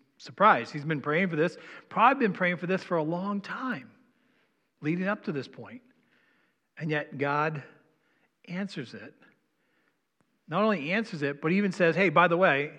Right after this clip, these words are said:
here's what I want you to do. I want you to name him John." Now, again, if you've been praying for a long time, you've been waiting for a long time,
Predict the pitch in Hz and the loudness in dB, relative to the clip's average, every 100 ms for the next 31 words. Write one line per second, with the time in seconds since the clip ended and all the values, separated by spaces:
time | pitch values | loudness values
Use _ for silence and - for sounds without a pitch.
0 | - 196 196 185 156 151 156 151 127 151 | -6 2 2 4 2 2 -2 -4 -6 -2
1 | 131 135 160 170 147 143 139 131 - 165 | -2 0 -2 -2 -4 -4 -4 -8 -8 0
2 | 170 104 - - _ _ _ _ _ _ | 0 0 -8 -20 _ _ _ _ _ _
3 | _ _ _ _ _ _ _ _ _ _ | _ _ _ _ _ _ _ _ _ _
4 | 131 131 170 135 110 131 123 185 190 190 | -6 0 2 0 -2 -10 0 2 2 2
5 | 170 190 180 175 170 175 165 156 156 139 | 4 2 4 4 4 4 2 2 0 2
6 | 143 170 185 180 175 165 147 139 | 2 2 2 4 4 2 -2 -2